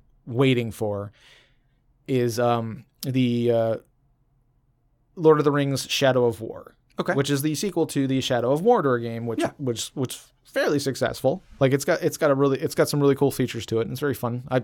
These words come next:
Speaker 1: I've spent a lot of hours on it still, and I still play it a lot, actually.
Speaker 2: Yeah,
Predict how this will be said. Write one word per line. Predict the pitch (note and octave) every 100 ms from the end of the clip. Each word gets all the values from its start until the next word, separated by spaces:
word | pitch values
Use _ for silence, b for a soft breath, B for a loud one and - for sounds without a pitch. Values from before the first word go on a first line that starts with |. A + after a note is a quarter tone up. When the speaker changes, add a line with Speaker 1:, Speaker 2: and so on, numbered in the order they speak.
| -
Speaker 1:
I've | B2 A#2
spent | - B2+ G#2+
a | B2 -
lot | A#2+ A#2
of |
hours | A#2 A2+ A2+
on | A#2
it | A#2+ A#2+
still, | - D#3
and | B2
I | A2
still | C3+
play | C3+ C3+
it | C3+
a |
lot, | A2 A#2 G#2+
actually. | A2 A2+ A2
Speaker 2:
Yeah, | C3